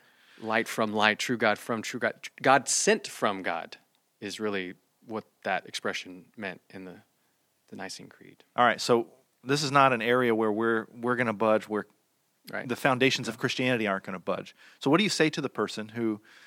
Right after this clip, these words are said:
Speaker 2: maybe when they started listening to this podcast, they, they didn't really maybe have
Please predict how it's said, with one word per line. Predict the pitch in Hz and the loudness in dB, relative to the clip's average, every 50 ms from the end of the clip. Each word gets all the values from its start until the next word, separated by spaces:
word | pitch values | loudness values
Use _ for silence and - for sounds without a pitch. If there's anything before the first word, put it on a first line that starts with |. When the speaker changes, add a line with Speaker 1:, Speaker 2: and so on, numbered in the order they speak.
| - - _ | -20 -6 _
Speaker 2:
maybe | 127 151 156 160 151 | 4 6 6 8 6
when | 139 131 135 135 | 6 6 4 4
they | 131 123 | 4 2
started | 110 - - 139 135 139 135 | 2 2 4 4 4 6 4
listening | 131 120 - - 123 120 | 2 0 -2 -2 -2 -2
to | 113 | -4
this | - | -4
podcast, | - - 104 104 98 - 104 98 - - - - | -2 -2 -2 -2 -2 -2 -6 -6 -6 -8 -14 -6
they, | 110 113 113 113 - _ _ _ _ - _ _ _ _ _ _ _ _ _ | -2 -2 -2 -2 -4 _ _ _ _ -20 _ _ _ _ _ _ _ _ _
they | 139 143 | 4 4
didn't | 143 147 | 4 6
really | 135 139 131 123 104 | 4 4 2 2 0
maybe | 120 127 123 117 | -2 -2 -2 0
have | 107 117 135 147 139 - | 4 6 6 6 6 2